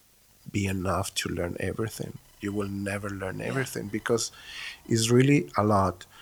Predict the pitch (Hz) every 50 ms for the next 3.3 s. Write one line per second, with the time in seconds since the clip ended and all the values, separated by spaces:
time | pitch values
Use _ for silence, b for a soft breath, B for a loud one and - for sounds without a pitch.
0 | B B B B B B - - - - 135 135 135 127 127 127 - - - -
1 | _ _ _ _ - - - 120 123 120 - - 131 123 120 - - 160 160 160
2 | 160 151 - - 143 147 160 170 190 190 170 180 180 180 180 175 - 147 147 147
3 | 147 131 131 120 117 117